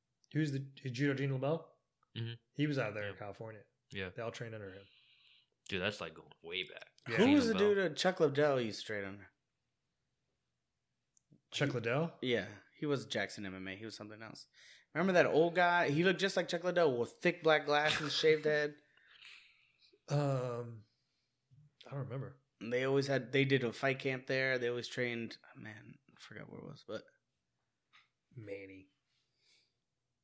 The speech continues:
Speaker 1: Caro. Anyway, that was back when Tough was good.
Speaker 2: Yeah. More, uh, more Central, Central Asians and Eastern
Speaker 3: More
Speaker 2: Europeans.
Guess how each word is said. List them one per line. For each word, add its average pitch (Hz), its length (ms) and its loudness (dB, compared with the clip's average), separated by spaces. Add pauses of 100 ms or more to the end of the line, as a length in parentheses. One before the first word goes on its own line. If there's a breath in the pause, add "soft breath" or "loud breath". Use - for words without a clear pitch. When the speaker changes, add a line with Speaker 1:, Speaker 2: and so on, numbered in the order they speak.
(120)
Speaker 1:
Caro. 117 560 4 (1080)
Anyway, 117 260 -6
that 113 120 0
was 110 120 -4
back 104 220 -8
when 101 160 -14
Tough 104 180 -12
was 98 100 -12
good. 104 240 -14 (320)
Speaker 2:
Yeah. 101 160 -10 (920)
More, 101 380 -4
uh, 98 200 -10 (140)
more 101 140 -14
Central, 104 380 -16 (280)
Central 101 240 -20
Asians 104 340 -20
and 101 380 -20
Eastern 107 300 -10
Speaker 3:
More 107 80 -8
Speaker 2:
Europeans. 104 160 -8